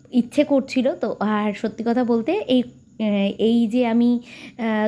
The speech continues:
ধরো যে মায়ের কাছে যাচ্ছি, এরপরে আর যেতে পারবো কি পারবো না, পুরো আটকে যাব, সেই কারণেই আজকে আরও মায়ের কাছে যাচ্ছি যে পুজো দিয়ে আসি।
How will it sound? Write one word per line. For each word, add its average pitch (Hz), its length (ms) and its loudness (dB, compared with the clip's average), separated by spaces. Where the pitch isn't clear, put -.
ধরো 226 160 2
যে 240 120 0
মায়ের 202 340 2
কাছে 226 180 -2
যাচ্ছি, 202 400 -4
এরপরে 220 540 0
আর 214 200 0
যেতে 208 200 0
পারবো 185 260 -2
কি 226 140 -4
পারবো 185 360 -2
না, 202 120 2
পুরো 208 140 2
আটকে 175 400 -2
যাব, 190 180 0
সেই 220 300 4
কারণেই 220 380 2
আজকে 196 360 -6
আরও 196 200 0
মায়ের 180 300 0
কাছে 180 240 -4
যাচ্ছি 170 400 -6
যে 240 80 6
পুজো 226 260 2
দিয়ে 233 220 2
আসি। 233 240 0